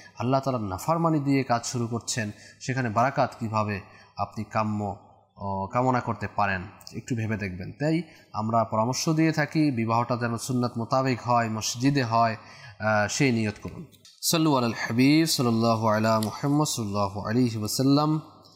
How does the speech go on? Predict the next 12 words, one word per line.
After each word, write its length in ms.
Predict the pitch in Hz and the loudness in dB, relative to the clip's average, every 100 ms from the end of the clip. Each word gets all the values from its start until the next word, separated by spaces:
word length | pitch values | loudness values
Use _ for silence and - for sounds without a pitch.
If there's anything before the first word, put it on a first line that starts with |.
| - - - _ _ _ _ 113 | -20 -20 -20 _ _ _ _ -4
হ্যাঁ, 160 | 101 | -2
গাইমাদা 460 | 107 139 180 185 196 | 0 0 0 0 2
থেকে 220 | 202 196 | 2 2
মাসউদ 540 | 143 135 - 127 180 | 2 2 -2 0 0
ভাই 260 | 165 165 160 | 2 2 4
বলেছেন 520 | 143 135 - 127 139 | 4 2 2 2 2
যে 160 | 120 123 | 2 0
প্যারালাইসিস 840 | 131 127 139 151 151 208 202 - | 2 2 4 0 2 2 2 2
রোগীর 360 | 131 135 139 139 | 2 4 4 2
জন্য 240 | 131 123 | 2 0
আমল 420 | 151 - 110 113 107 | 0 0 0 0 -2
চাচ্ছেন। 500 | 107 101 - 131 | -4 -4 -2 -2